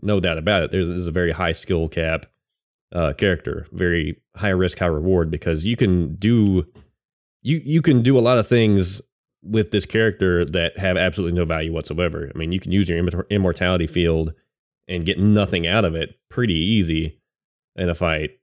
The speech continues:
and then it's, it's gone for twenty seconds, or you just not be able to shoot shit, or, or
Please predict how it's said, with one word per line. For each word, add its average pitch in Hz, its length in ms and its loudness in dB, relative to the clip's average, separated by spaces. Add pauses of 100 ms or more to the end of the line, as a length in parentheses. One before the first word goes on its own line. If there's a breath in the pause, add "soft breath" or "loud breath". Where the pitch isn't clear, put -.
(200)
and 82 520 -2 (200)
then 90 180 -2
it's, - 300 -6 (680 soft breath)
it's 92 120 -10
gone 90 240 0
for 90 80 -4
twenty 85 240 -4
seconds, 85 480 -4
or 87 200 -2
you 82 140 -4
just 80 160 -8
not 87 160 -2
be 92 100 -2
able 78 120 -2
to 85 80 -10
shoot 92 280 -4
shit, 80 440 -2
or, 82 180 -2
or 82 400 -2